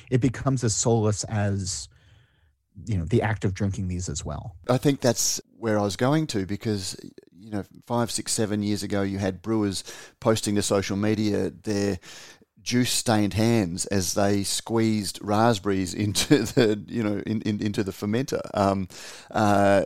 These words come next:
Speaker 2: you know, fresh raspberries, because craft beer was this thing that you use fresh raspberries. And so, "Look at my hands, they're stained." These days, you've got brewers who, if they were gonna do the same thing, they're standing there with a foil packet of highly processed fruit extract.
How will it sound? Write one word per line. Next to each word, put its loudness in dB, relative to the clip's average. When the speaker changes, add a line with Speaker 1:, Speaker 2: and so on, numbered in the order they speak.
Speaker 2:
you 2
know, 4
fresh 4
raspberries, 2
because -6
craft -2
beer 2
was -2
this -6
thing 0
that -4
you -2
use -4
fresh -6
raspberries. -2
And -6
so, -4
"Look -4
at -8
my -4
hands, -2
they're -2
stained." -2
These 0
days, 2
you've -6
got 0
brewers 0
who, 2
if -2
they 2
were 2
gonna 0
do -2
the -2
same 0
thing, -2
they're -4
standing 0
there 0
with -4
a -8
foil 2
packet -4
of 0
highly 2
processed 0
fruit -4
extract. -6